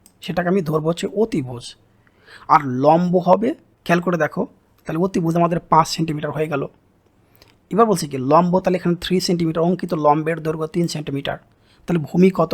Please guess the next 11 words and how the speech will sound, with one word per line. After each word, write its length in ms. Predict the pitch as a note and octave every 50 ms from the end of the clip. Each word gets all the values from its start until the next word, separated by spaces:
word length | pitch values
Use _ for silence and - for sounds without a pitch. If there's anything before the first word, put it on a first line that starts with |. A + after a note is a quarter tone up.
| D3 D3
হবে? 180 | C#3 C3+ C#3+ E3+ - _ _ _ _ _ _ - _ _ _ - - -
সমকোণী 480 | - D#3+ E3+ F3 G3 F#3+ - G3+ G3+ F#3+ -
ত্রিভুজের 420 | F3+ F#3 F3 E3+ D#3+ D#3 E3+ F3 F3 F3
মধ্যে, 260 | E3+ D3 D#3 F3+ G3 G#3+ - -
তাহলে 160 | - C#3 C3+ C3+
অর্থাৎ 200 | - - E3+ E3 C#3+ C#3+
বৃত্তের 360 | E3 F3+ - - - G3 F#3 E3 D#3
মধ্যে 240 | D3 C#3+ C3+ D3+ E3 E3+
যদি 100 | E3 D#3 E3+
আমি 100 | E3+ F3+ G3 - - E3
এই 60 | F3